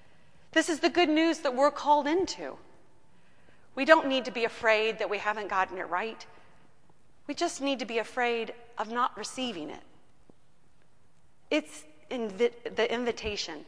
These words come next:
to each of us to put ourselves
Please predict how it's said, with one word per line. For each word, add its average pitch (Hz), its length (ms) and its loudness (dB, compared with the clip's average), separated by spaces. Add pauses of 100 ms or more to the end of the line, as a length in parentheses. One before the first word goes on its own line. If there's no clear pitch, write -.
(100)
to - 140 -12
each 185 180 -10
of 165 100 -10
us 156 300 -12 (840)
to - 80 -16
put 359 360 0
ourselves 226 720 0